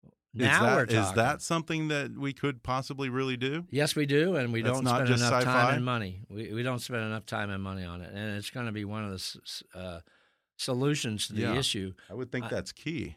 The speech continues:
Speaker 2: and it's key, and the other thing that's gonna happen, Mars is not gonna be that far away in time
Speaker 1: Mm-hmm.
Speaker 2: tr-, uh, travel, uh, distance and time because,
Speaker 1: Okay.
Speaker 2: well, the distance will be there, but the time to get there will change.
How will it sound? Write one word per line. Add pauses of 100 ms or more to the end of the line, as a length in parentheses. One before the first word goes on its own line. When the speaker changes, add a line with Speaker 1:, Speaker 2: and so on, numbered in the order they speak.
Speaker 2:
and
it's
key,
and
the
other
thing
that's
gonna
happen, (520)
Mars
is
not
gonna
be
that
far
away
in
time
Speaker 1:
Mm-hmm.
Speaker 2:
tr-,
uh,
travel, (640)
uh, (200)
distance
and
time
because,
Speaker 1:
Okay.
Speaker 2:
well,
the
distance
will
be
there,
but
the
time
to
get
there
will
change.